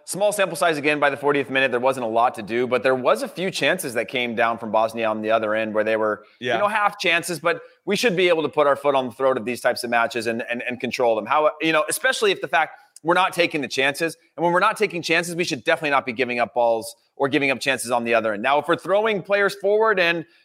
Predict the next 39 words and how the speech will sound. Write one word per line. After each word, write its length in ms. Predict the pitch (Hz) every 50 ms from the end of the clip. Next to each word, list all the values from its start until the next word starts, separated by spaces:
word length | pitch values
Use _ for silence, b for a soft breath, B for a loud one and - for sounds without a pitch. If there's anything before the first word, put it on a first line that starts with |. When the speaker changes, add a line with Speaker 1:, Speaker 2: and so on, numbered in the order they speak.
| b b
Speaker 1:
some 220 | - - 185 175 -
tiki-taka 680 | - 202 180 180 190 - - 185 180 190 185 - 202
and 120 | 190 180
we're 120 | 175 170 165
exposed 460 | 165 - - 170 175 185 190 160 175
a 40 | 196
little 140 | 202 196
bit, 140 | 180 214 202 -
I 60 | 165 165
can 140 | - 165
understand 420 | 170 170 151 - - 160 156 151 131
giving 220 | 143 139 131 127 123
that 120 | 120 120
up. 140 | 120 117 -
But 140 | 139 139 113
there 80 | 165 165
was 140 | 160 139 143
large 280 | 160 170 196 208 175 -
parts 240 | - 185 180 - -
where 100 | 156 147
we 140 | 131 131 123
weren't 340 | 110 101 127 170 233 - 143
doing 280 | 135 139 127 123 123 120
that. 200 | 113 113 117 127
Speaker 2:
Sure, 200 | 147 139 131 127
Speaker 1:
Yet 80 | 120
Speaker 2:
sure. 220 | - - 156 156 202
Speaker 1:
somehow 340 | 185 180 160 160 160 156 151
they 80 | 147
were 100 | 143 143
coming 200 | 139 143 135 139 135
down 100 | 131 127
to 60 | 120
the 100 | 120 120
other 180 | 120 113 120 117
end. 160 | 117 117 113 117
And 80 | 113
I 60 | 113
thought, 240 | 113 - 123 120 -